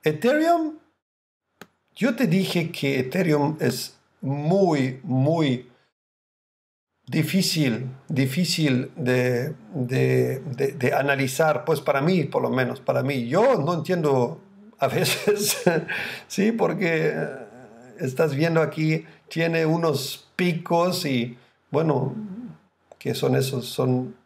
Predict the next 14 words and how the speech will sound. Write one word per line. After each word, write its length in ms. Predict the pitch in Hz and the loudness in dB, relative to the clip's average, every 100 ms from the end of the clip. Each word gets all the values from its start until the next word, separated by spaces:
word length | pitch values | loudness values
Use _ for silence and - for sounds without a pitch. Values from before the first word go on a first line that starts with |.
| _ | _
hombros? 560 | - 139 151 151 156 143 | -2 -2 0 0 0 0
¿Son, 480 | - - 139 131 - | -4 -2 0 -2 -4
es 200 | 139 135 | -2 -2
una 260 | 180 160 143 | 0 0 2
cabeza 360 | 147 147 160 165 | 2 2 0 -2
con 100 | 131 | 0
tres 240 | 147 151 | 0 2
hombros 360 | 170 175 202 156 | 0 0 -2 -2
o 80 | |
qué 140 | 127 143 | 0 0
es? 180 | 123 - - - - | 0 -4 -14 -18 -2
¿Sí? 320 | 165 196 - - - - | 2 2 0 -8 -8 -2
Entonces, 500 | 139 156 156 156 131 | 2 2 2 -2 -2
em, 760 | 135 135 131 127 127 123 123 | 0 2 2 0 0 0 -2